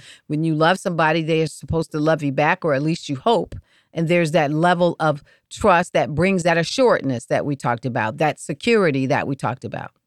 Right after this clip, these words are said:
But this person felt that they had experienced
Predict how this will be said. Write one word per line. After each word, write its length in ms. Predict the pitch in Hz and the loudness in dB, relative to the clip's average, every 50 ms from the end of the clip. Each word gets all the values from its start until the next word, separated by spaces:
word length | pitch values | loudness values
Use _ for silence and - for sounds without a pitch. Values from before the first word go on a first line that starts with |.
| _ _ _ _ _ _ _ _ _ _ _ _ _ _ | _ _ _ _ _ _ _ _ _ _ _ _ _ _
But 120 | - 165 170 | -6 -4 -2
this 160 | 202 190 - | -2 -2 -2
person 560 | - - 247 269 302 - - - 185 165 170 | 0 2 4 4 4 2 0 0 0 0 -2
felt 360 | - - 208 190 196 - - | 0 2 4 4 4 2 2
that 240 | - 165 160 - - | 2 2 2 0 0
they 140 | 180 175 180 | 0 0 0
had 160 | 185 175 160 | 2 0 0
experienced 800 | 160 - - - - 220 226 226 226 214 180 156 147 - - - | -2 -2 -6 -6 -2 0 2 2 2 2 2 0 -2 -4 -8 -14